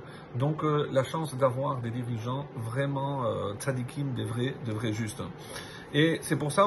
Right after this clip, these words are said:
la suite de, dans douzième dit, Uvkum Reshaim, mais le, quand les méchants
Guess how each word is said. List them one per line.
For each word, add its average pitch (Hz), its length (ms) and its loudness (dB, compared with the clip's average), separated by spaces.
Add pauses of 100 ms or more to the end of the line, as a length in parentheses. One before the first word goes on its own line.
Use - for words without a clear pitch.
(120)
la 135 140 8
suite - 360 -4 (160)
de, 113 160 0
dans 117 200 0
douzième 147 460 0
dit, 180 280 -4
Uvkum 147 480 0
Reshaim, 170 800 0 (560)
mais 165 400 4 (380)
le, 123 520 6
quand 147 180 4
les 139 180 4
méchants 139 560 0